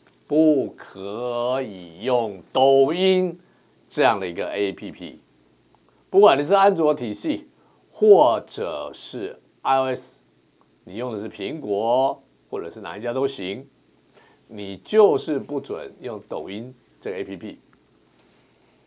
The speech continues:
啊，还好哈，他至少还没有说小米机跟欧宝机你都不能用哈，他也还没有说华为手机不准拿哈。可是他对于部分的A P P，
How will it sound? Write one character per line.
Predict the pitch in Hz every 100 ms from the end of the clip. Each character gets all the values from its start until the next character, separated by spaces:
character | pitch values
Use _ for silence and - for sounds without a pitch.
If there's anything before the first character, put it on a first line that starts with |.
| _ _ _ -
啊， | 98
还 | 95
好 | 104 -
哈， | - - - _ _ _ _
他 | 151
至 | 139 147
少 | 101
还 | 85 95
没 | 113
有 | 95
说 | 107 110 110
小 | - 135
米 | 135 95
机 | 117
跟 | 117
欧 | 117
宝 | 110 82
机 | 104
你 | 98 80
都 | 90
不 | 90
能 | 82
用 | 90 85
哈， | 69 76 - _ _ _ _ -
他 | 143
也 | 123
还 | 113
没 | 135
有 | 143
说 | 135 123
华 | 113
为 | 120
手 | 107 87
机 | 110
不 | 110
准 | 98 80
拿 | 87 67 73
哈。 | 101 107 - _ _ - _ _
可 | - 101
是 | 151 135 - _ _ _ _ _
他 | 180
对 | 175 196
于 | 113 117 - -
部 | 226 143
分 | 139
的 | 120
A | 120
P | 120
P， | 113 117